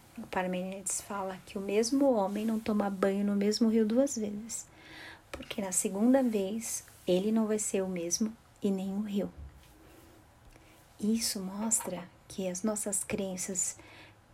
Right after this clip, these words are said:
que tá, que estão conosco há muitos anos e a gente continua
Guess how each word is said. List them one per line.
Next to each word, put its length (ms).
que 160
tá, 300
que 100
estão 260
conosco 560
há 60
muitos 580
anos 400
e 80
a 40
gente 280
continua 680